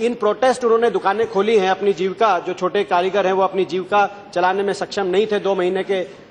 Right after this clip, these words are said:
आ, स्ट्राइक के बाद, मगर बहुत सी जो तकलीफें हैं वो अभी यूं की यूं बरकरार हैं। तकलीफ एक प्रतिशत टैक्स की नहीं, क्योंकि एक प्रतिशत एक्साइज टैक्स लगने से तकरीबन चौदह सौ करोड़ की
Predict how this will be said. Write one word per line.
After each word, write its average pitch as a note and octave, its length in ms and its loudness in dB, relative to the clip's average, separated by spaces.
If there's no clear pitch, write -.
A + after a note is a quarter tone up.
आ, E3+ 300 2
स्ट्राइक F3+ 380 -2
के G3+ 100 0
बाद, E3 320 0
मगर A3 280 0
बहुत G3 320 -2
सी B3 100 -8
जो B3 100 2
तकलीफें A3 500 -2
हैं B3 80 4
वो A#3 140 2
अभी A#3 140 -2
यूं A3 160 -2
की A3+ 160 -4
यूं A3+ 140 0
बरकरार F#3 420 0
हैं। - 160 -18
तकलीफ G#3+ 520 -2
एक A#3 240 4
प्रतिशत A#3+ 460 -2
टैक्स G#3+ 220 -2
की B3 120 -4
नहीं, F#3 220 0
क्योंकि A3+ 300 -2
एक A#3 240 2
प्रतिशत A#3+ 600 -2
एक्साइज A3 520 -2
टैक्स A3 240 0
लगने F#3+ 300 0
से D3 460 -8
तकरीबन A3+ 440 -2
चौदह A3 340 2
सौ B3 180 0
करोड़ A3 340 0
की A3+ 380 -6